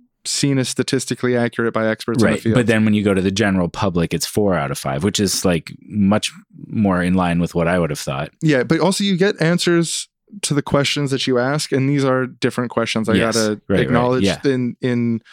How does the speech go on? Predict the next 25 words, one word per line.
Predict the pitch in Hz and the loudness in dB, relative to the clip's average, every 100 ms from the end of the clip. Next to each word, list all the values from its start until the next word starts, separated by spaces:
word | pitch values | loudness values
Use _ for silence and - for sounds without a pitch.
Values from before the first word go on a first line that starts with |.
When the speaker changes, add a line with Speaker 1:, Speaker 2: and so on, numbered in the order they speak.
| - - | -20 -4
Speaker 1:
the | 135 | -2
general | 127 151 160 | 2 2 2
population, | 135 139 127 123 120 - 120 117 - - | 0 -2 0 0 0 0 -2 -2 -6 -8
they're | 156 139 | 0 2
asking | 147 - 151 | 2 0 -2
the | 131 | 0
question, | 139 - 120 | 0 0 -4
"Who | - 165 | -2 0
should | - 156 131 | 2 0 0
not | 127 127 | 0 0
be | - | 0
allowed | 123 117 117 117 | 0 2 0 0
to | |
speak | 123 - 117 | -2 -2 -2
at | 113 - | -4 -4
colleges?" | 107 107 107 123 117 113 | -2 -2 -2 -2 -4 -4
and | 120 120 120 | -4 -4 -2
giving | 120 120 | 0 0
a | 113 | 0
list | 117 - | 0 -2
of | 117 | -2
all | 110 | 0
these | 113 101 | 0 -2
different | 113 - 110 | -4 -4 -4
types, | - - - | -4 -4 -6